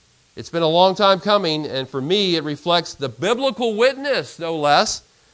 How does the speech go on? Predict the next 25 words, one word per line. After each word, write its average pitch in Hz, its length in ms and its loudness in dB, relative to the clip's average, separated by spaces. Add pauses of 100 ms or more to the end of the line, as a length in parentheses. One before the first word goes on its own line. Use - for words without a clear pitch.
(220)
that 160 220 0
God 208 420 6
calls 196 320 4
us 196 160 -2
to 185 80 -6
love 180 260 4
one 190 200 2
another." 180 500 -2 (1120)
That 165 200 -2
was 170 180 -10
her 190 400 2
opinion 139 640 -8 (640)
of 127 140 -12
this 139 140 -12
whole 151 180 -6
thing. 127 440 -8
"Now 160 260 4
we're 165 120 -4
finally 165 380 -2
reflecting 156 480 -4
the 135 80 -8
biblical 139 420 -8
witness," 98 540 -12 (180)
she 104 100 -16
says. 87 380 -12